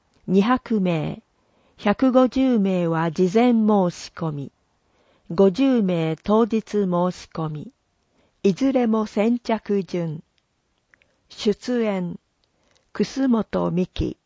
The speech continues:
ソプラノ、合唱指揮。田中由衣、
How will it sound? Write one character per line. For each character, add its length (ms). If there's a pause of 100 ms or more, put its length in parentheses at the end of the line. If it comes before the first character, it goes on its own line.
(340)
ソ 180
プ 200
ラ 200
ノ、 260 (180)
合 180
唱 440
指 340
揮。 200 (1000)
田 120
中 360
由 220
衣、 140